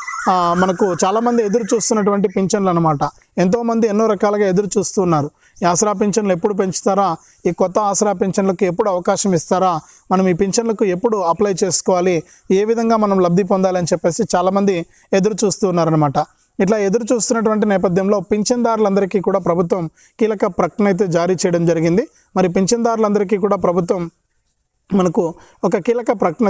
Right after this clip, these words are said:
చేసింది. ఇప్పటికే జూన్ నెల పింఛన్ల పంపిణీని, ఆ, కొత్త విధానంలో పంపిణీ చేస్తూ ఉన్నారు. మరి కొత్త విధానంలో ముఖ కవళికలను ఫోటో తీసుకుని,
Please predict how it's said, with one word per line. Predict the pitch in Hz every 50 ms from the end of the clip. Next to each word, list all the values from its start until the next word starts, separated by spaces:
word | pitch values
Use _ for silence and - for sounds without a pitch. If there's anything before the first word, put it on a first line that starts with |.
| 170 202
చేసింది. | 185 156 165 185 180 165
ఇప్పటికే | 208 214 233 220 269 247 190 165
జూన్ | 180 285 254 233
నెల | 226 226 220 202
పింఛన్ల | 226 202 180 214 208 202 196 190 202
పంపిణీని, | 180 175 202 190 190 190 202 202 180 180 - _ _ _ _ _ - 185
ఆ, | 180 175 156
కొత్త | - 185 160 - 233
విధానంలో | 240 220 233 220 220 214 214 214 196 214
పంపిణీ | 185 180 180 196 196 185 156
చేస్తూ | 180 175 160 - - 190 180
ఉన్నారు. | 175 170 175 202 277 - _ _ _ _ _ -
మరి | 185 190 190 170 233
కొత్త | 185 175 214 220
విధానంలో | 226 220 226 220 226 220 214 220 220 196 180 190 185
ముఖ | 185 - 226 196 -
కవళికలను | 214 208 208 202 185 220 202 196 196 180 -
ఫోటో | 190 180 170 196 170 -
తీసుకుని, | 185 170 - - 196 185